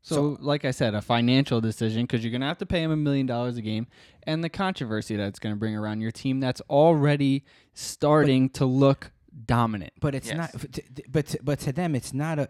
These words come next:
Speaker 2: a fran-, it's not a money th-, it thing at this point because they want him to sign the ten-year thing. They've been telling him they want him to sign it. The owner just came out yesterday and said, "Le'Veon Bell will play for us this year," is what he said. So they want him there.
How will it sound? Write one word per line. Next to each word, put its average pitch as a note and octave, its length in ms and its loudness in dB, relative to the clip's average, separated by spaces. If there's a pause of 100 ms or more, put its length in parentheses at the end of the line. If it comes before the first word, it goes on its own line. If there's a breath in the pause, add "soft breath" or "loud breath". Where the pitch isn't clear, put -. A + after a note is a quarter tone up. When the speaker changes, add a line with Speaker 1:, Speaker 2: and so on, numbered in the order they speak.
Speaker 2:
a A2 60 -6
fran-, A#2+ 320 -6
it's A#2 220 -10
not C3+ 200 -4
a B2 40 -2
money C3+ 320 -2
th-, - 200 -18
it - 140 -6
thing B2 240 -6
at G#2 80 -8
this E3 160 -4
point B2 280 -4 (280 soft breath)
because B2+ 240 -2
they C3+ 100 0
want E3 240 2
him E3 80 0
to A2 60 -2
sign G#2+ 240 -6
the G2+ 80 -8
ten-year G2 360 -10
thing. D2+ 220 -16 (380)
They've B2 100 -6
been C3+ 120 0
telling D#3 240 -2
him D3+ 100 0
they D3+ 100 0
want D#3 200 0
him D3 60 -2
to B2+ 60 -4
sign G3 220 -4
it. G2+ 100 -8 (200 loud breath)
The B2 120 -2
owner D#3+ 240 -2
just D3 200 -6
came D#3 200 -8
out C#3+ 120 -4
yesterday D3 340 -6
and A#2+ 100 -4
said, A#2+ 180 -8
"Le'Veon C#3+ 560 -6
Bell C#3 260 -2 (200 soft breath)
will C3 160 -2
play E3 240 -4
for G2+ 200 -10
us F#2 140 -10
this - 220 -12
year," F2+ 160 -12
is F#2+ 100 -10
what A#2+ 100 -2
he A2+ 60 -6
said. D#3 340 -8 (1000)
So - 140 -2
they A#3+ 140 2
want B3 240 4
him A2+ 120 2
there. E2 240 -10